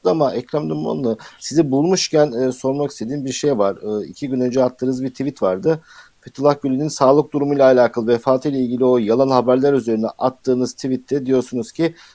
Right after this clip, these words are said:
"Bir saat önce yanındaydım, şimdi an-, ekrana da geldi. E, gayet iyiydi. Birçoğunuzun helvasını yiyecek, e, kadar da sağlıklı." E, öncelikle bu, e, tweet'i neden atma gereği hissettiniz? Bir de, e, ziyaretinizle alakalı izlenimlerinizi alalım.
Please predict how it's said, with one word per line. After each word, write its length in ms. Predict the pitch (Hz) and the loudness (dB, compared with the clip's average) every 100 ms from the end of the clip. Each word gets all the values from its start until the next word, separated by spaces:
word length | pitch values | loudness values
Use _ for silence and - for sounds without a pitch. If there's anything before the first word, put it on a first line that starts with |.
| - | -2
"Bir 100 | 175 | 0
saat 280 | 165 160 143 | 6 4 6
önce 200 | 147 131 | 2 2
yanındaydım, 560 | 127 131 131 127 131 156 | 4 4 2 2 0 -4
şimdi 240 | 135 131 | -4 -2
an-, 160 | 127 123 | -2 -4
ekrana 340 | 113 - 127 123 | -8 -2 -2 0
da 80 | |
geldi. 580 | 110 104 104 107 160 170 _ _ _ _ - | -2 -2 -2 -2 -2 -4 _ _ _ _ -4
E, 240 | 110 117 117 | 0 0 0
gayet 440 | 113 135 151 151 | 4 6 6 2
iyiydi. 520 | 101 120 107 127 139 | -4 -6 -2 -2 -2
Birçoğunuzun 540 | 147 - 127 120 139 147 | -2 -2 -2 0 -2 -2
helvasını 520 | 135 131 135 - 143 | -2 0 -2 -2 -2
yiyecek, 540 | 139 120 147 - - - | -2 2 2 0 -10 -10
e, 260 | 107 107 110 | -4 -4 -4
kadar 340 | - 101 117 | -2 0 0
da 100 | 165 | 0
sağlıklı." 680 | - 156 160 165 - 143 185 - - - _ - | 2 4 4 2 2 2 2 -2 -20 -20 _ -4
E, 40 | 113 | 0
öncelikle 540 | 123 135 156 165 175 | 0 0 -2 0 2
bu, 300 | 175 180 - - | 4 4 2 -4
e, 360 | 131 139 143 - | 0 2 0 -4
tweet'i 360 | 135 135 151 | -8 -8 -4
neden 200 | 147 156 | 0 2
atma 280 | 156 156 147 | 2 2 -4
gereği 280 | 135 139 135 | -2 -2 -2
hissettiniz? 760 | 131 - 127 127 123 165 - 156 | -6 -4 -4 -2 -4 -4 -6 -2
Bir 120 | 151 | 6
de, 80 | 160 | 6
e, 260 | 139 131 | 6 2
ziyaretinizle 560 | 120 135 135 127 151 135 | 4 6 6 4 0 2
alakalı 600 | 123 120 113 123 143 - | 2 2 0 -2 -2 -4
izlenimlerinizi 600 | 123 117 131 127 120 113 | -6 -2 -2 0 -2 -4
alalım. 280 | 104 95 82 | -6 -6 -10